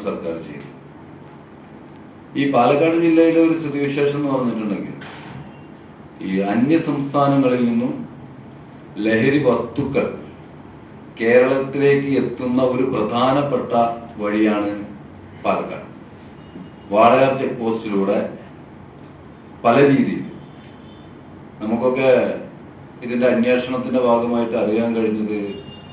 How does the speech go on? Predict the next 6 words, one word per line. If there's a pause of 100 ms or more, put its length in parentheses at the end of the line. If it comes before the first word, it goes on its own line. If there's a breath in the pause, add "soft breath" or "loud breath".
(340)
പച്ചക്കറി
വണ്ടികളിൽ, (600)
അതേപോലെ
തന്നെ, (1160 loud breath)
ഏഹ്, (680)
ട്രെയിന്,